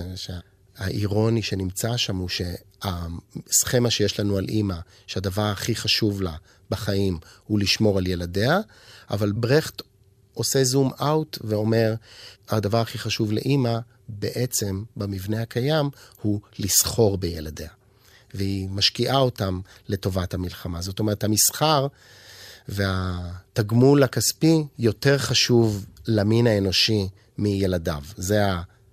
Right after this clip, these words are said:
המבנה העומק שקיים אצל ברכט. אם להתבונן בברכט ובועל כאופוזיציה לתיאטרון שמבקש לשקף את החיים ואת המציאות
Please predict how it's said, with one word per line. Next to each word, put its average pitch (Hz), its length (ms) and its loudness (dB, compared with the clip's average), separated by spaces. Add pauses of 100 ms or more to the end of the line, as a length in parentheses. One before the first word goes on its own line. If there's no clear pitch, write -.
המבנה 101 300 0
העומק 98 420 2
שקיים 87 540 -4
אצל 92 280 -10
ברכט. 85 400 -14 (1300)
אם 147 320 4 (120)
להתבונן 113 840 2
בברכט 104 600 -2
ובועל 104 600 0 (580)
כאופוזיציה 104 1300 0
לתיאטרון 98 1080 0
שמבקש 101 840 -4
לשקף 113 440 -2
את - 40 -6
החיים 92 500 -4
ואת 98 200 -8
המציאות 95 600 -8